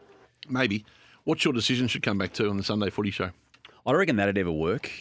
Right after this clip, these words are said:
Speaker 2: um, because the A F L, I think, I think rightly doesn't want to highlight glaring errors for, for reasons that relate to criticism of an individual, and then that, the spin-off effect of that. I get what you're saying about that, but I think on the run, I think there's a lack of understanding from a lot of commentary teams too. I mean,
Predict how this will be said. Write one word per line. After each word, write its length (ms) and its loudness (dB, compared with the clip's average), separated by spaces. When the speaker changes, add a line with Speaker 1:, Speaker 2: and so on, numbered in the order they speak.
Speaker 2:
um, 260 0
because 540 -2
the 140 -6
A 100 2
F 160 -6
L, 200 0
I 40 0
think, 180 -4
I 120 4
think 200 -2
rightly 300 -2
doesn't 320 0
want 160 -2
to 60 -4
highlight 760 -4
glaring 640 -4
errors 320 -2
for, 80 -6
for 140 0
reasons 340 4
that 60 0
relate 320 -2
to 100 -8
criticism 420 -4
of 160 2
an 60 2
individual, 600 -2
and 100 0
then 140 0
that, 200 0
the 80 0
spin-off 380 0
effect 340 -2
of 120 -4
that. 280 2
I 60 0
get 220 0
what 100 -2
you're 60 -4
saying 240 0
about 140 0
that, 120 0
but 100 2
I 60 2
think 240 2
on 160 4
the 100 2
run, 600 -2
I 80 2
think 140 -2
there's 100 0
a 80 0
lack 260 -4
of 80 -4
understanding 420 -4
from 160 -10
a 40 -8
lot 120 -4
of 60 -4
commentary 380 -10
teams 260 -12
too. 160 -2
I 20 2
mean, 140 2